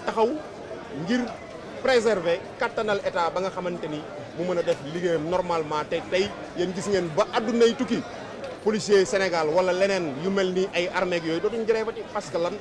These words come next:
am na lu fi xewoon, am nañ président de la République Abdou Diouf nu mu doxe woon ba loolu dootu fi amati. Donc état bi la jël ay responsabilités am, sinon danger la ñuy nekk ñun ñëpp. Non, ragal, ragal mënu ci am, état mënul ragal, état mënul ragal, mais mo-,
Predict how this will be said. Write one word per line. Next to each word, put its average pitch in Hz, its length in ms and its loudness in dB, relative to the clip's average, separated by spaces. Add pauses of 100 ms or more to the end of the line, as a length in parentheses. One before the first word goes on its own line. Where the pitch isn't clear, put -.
(120)
am 214 140 -2
na 208 60 6
lu 208 120 0
fi 190 100 -2
xewoon, 175 300 2 (180)
am 220 180 0
nañ 208 180 2 (520)
président 226 360 6
de 202 60 2
la 196 160 6
République 175 340 -6 (380)
Abdou 190 180 -2
Diouf 160 240 -8
nu 185 100 -2
mu 196 160 -2
doxe 170 140 -2
woon 160 280 0
ba 160 60 0
loolu 180 240 0
dootu 156 160 0
fi 190 60 -4
amati. 180 260 -4
Donc 214 200 0 (100)
état 220 200 0
bi 160 120 -4 (320)
la 240 100 0
jël 240 140 6
ay 226 100 4
responsabilités 165 680 -2
am, 120 60 -6 (300)
sinon 226 320 2 (520)
danger 208 300 2
la 196 100 2
ñuy 190 120 2
nekk 175 200 0
ñun 151 180 -4
ñëpp. 131 100 -4 (400)
Non, 185 220 0
ragal, 208 260 2 (100)
ragal 240 220 0
mënu 220 180 2
ci 269 100 -2
am, 208 200 2
état 190 260 4
mënul 185 260 2
ragal, 208 260 0 (500)
état 175 220 2
mënul 185 240 4
ragal, 226 320 2
mais 180 160 2
mo-, 190 180 -2